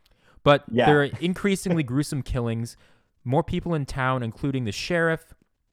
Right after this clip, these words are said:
Speaker 1: and the doc, are kind of encountering these bodies. And also there is an actual doctor who looks at the bodies and says, like, "What the heck is this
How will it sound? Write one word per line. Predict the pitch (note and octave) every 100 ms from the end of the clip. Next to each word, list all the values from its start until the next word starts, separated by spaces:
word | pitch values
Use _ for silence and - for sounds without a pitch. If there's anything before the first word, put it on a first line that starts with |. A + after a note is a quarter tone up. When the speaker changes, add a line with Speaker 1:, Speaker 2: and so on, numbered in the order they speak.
| _ _ _ _ _
Speaker 1:
and | G#2+ F2+
the | E2
doc, | D3+ C#3+ C3+ - - _ _
are | A2 G2
kind | - A2+ G2
of | F2+ F2 -
encountering | G2+ - D3 C#3+ D3+ C3+ C3 A#2+ G2+
these | F#2+ E2+
bodies. | - B2 B2 A#2+ A#2 - _ _ -
And | A#2+
also | B2+ C#3+ D3 B2
there | A2+ A2
is | G#2
an | A2
actual | D3+ G#3 D3+ B2+
doctor | A2+ G#2+ - A2 G#2 - _ _
who | A2+
looks | A#2+ - C#3
at |
the | A#2
bodies | G#2 G2+ F#2
and | F#2
says, | - F#2 F2
like, | D#2+ - _ _ _ _ A2
"What | D3+
the | A2
heck | G#2+ G2
is | E2+
this | G2+ - -